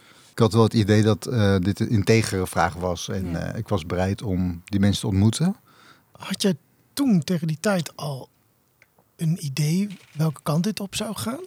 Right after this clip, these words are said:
Speaker 1: Geen flauw idee, nul komma nul,
Speaker 2: Hm.
Speaker 1: niets.
Speaker 3: Nee.
Speaker 1: We hebben elkaar ontmoet. Ehm, we gingen ergens koffie drinken en ik ontmoette haar daar.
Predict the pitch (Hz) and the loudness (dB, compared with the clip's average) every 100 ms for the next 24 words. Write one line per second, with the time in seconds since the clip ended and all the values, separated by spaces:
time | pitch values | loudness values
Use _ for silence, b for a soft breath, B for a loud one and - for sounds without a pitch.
0 | - - - 113 113 - - 127 127 - | -14 0 4 6 4 0 4 4 4 2
1 | 117 110 107 104 104 110 107 107 - 104 | 2 2 2 2 4 6 8 6 4 4
2 | 101 95 95 95 - 180 170 - _ _ | 6 4 2 -2 -8 -8 -8 -10 _ _
3 | 101 104 110 - - - - 156 147 _ | 6 8 8 4 -2 -4 -6 -6 -6 _
4 | _ _ _ _ - - - - - - | _ _ _ _ -20 -20 -20 -20 -20 -20
5 | _ _ - 110 113 123 117 107 135 170 | _ _ 4 6 8 6 6 8 6 4
6 | - - 104 101 98 95 101 110 _ _ | -4 -2 2 4 4 4 2 -4 _ _
7 | - - - _ _ _ 120 107 104 101 | -18 -18 -20 _ _ _ -2 2 2 2
8 | 98 - - 127 120 107 107 101 107 104 | 2 -2 -4 -2 0 4 4 4 2 0
9 | 120 95 95 92 127 101 - - 98 117 | 0 0 2 0 -2 -6 -8 -4 2 2
10 | 117 101 117 117 165 | 2 0 0 0 -2